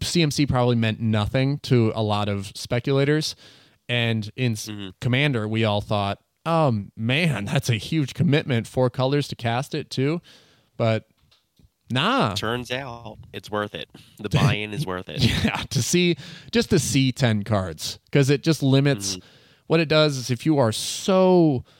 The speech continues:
Speaker 1: well-versed in your deck construction, seeing those ten cards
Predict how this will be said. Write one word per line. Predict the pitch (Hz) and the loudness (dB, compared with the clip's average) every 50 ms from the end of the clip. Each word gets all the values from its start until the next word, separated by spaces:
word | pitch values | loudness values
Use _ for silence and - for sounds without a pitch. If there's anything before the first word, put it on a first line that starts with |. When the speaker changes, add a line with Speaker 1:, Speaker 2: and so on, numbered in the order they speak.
| _ _ _ | _ _ _
Speaker 1:
well-versed | - 113 117 139 147 151 147 123 104 117 127 127 117 104 - - - - | -6 0 2 4 4 4 4 2 2 2 4 4 4 2 0 -4 -8 -4
in | - 131 131 135 | -2 0 0 0
your | 123 113 113 117 110 | 0 0 0 0 0
deck | - 123 117 110 - | 0 0 -2 -2 -2
construction, | - 123 113 107 - - 110 107 107 - - 170 170 180 185 - - - _ _ | -4 -4 -4 -4 -2 -2 0 0 0 0 -2 0 0 -2 -2 -6 -10 -16 _ _
seeing | - - - 165 175 180 | -10 -4 -2 0 0 2
those | 175 165 156 - | 2 2 2 0
ten | - 139 147 139 139 131 | 0 -2 0 0 -2 -2
cards | - 117 117 110 117 135 151 151 - - | -2 0 2 2 4 2 2 0 -4 -10